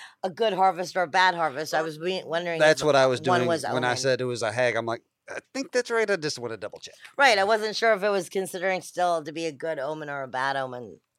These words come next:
Speaker 1: So I agree. I was like, "Yeah, look that up." Um, okay. But they were said to be kept above the fire, kept above the fireplace or the hearth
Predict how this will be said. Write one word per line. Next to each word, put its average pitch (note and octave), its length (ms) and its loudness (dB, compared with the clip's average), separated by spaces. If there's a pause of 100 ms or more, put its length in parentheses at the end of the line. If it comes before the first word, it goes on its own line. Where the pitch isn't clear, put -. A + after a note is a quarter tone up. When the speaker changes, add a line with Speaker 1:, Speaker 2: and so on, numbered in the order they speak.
(100)
Speaker 1:
So C3 180 -2
I G2 180 0
agree. C3+ 400 -8 (100)
I B2 240 -4
was A#2+ 200 -12
like, C3 200 -8
"Yeah, B2 160 -2
look A2+ 240 -12
that A#2 180 -4
up." - 160 -2 (540)
Um, F#3+ 400 4 (160)
okay. G#3 380 4 (420)
But A#3 140 4
they B3+ 120 8
were B3+ 240 4 (300)
said B3+ 320 4
to B3+ 80 -6
be C4 120 -6
kept G3+ 480 2 (120)
above F3+ 420 4
the F#3 120 -2
fire, F3 340 4 (120)
kept - 640 2
above D#3+ 440 0
the D#3 100 -2
fireplace D3+ 920 0
or D3+ 160 -2
the D3+ 120 0
hearth D3 420 -2